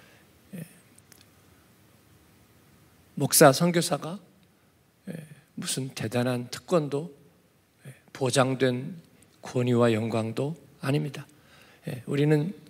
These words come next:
어, 진검으로 서야 합니다. 먼저 믿은 것이 우리에게 어떤 프리미엄도 되지 않습니다. 하나님 앞에 우린 진검으로 가야 합니다. 예, 그러기 위해서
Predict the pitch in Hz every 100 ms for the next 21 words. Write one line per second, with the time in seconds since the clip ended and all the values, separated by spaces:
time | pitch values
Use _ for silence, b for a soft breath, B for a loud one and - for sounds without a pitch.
0 | - _ _ - 151 - 160 156 156 147
1 | 165 185 196 - 160 147 143 151 139 -
2 | - - _ b b b _ 131 143 160
3 | 220 208 160 156 170 151 127 120 170 220
4 | - _ - 127 120 120 147 170 b b
5 | b - - - 196 156 123 120 - -
6 | b b _ - 247 277 247 185 156 147
7 | 185 - 135 131 123 - - - - b
8 | b b b - 180 175 170 139 - 139
9 | 175 - - - _ _ _ _ - 127
10 | 127 156 147 139 127 131 131 135 131 120
11 | - - - _ _ b b b b b
12 | b - 151 120 175 175 165 160 160 160
13 | 170